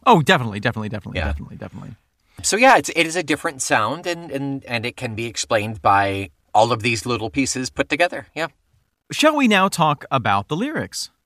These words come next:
Speaker 2: Yeah, yeah, yeah, yeah. What do you make of these? Overall, broad strokes,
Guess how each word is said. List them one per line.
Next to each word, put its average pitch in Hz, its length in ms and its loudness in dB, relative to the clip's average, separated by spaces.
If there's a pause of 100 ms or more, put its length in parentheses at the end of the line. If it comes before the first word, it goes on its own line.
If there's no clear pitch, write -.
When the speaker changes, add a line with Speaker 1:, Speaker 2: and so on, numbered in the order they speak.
(240)
Speaker 2:
Yeah, 143 880 2
yeah, 135 180 -4
yeah, 175 200 0
yeah. 160 200 4
What 120 220 -2
do 185 40 -10
you 202 120 -8
make 175 260 -2
of 139 80 -6
these? 87 420 -6
Overall, 127 760 2
broad 139 280 4
strokes, 120 960 -2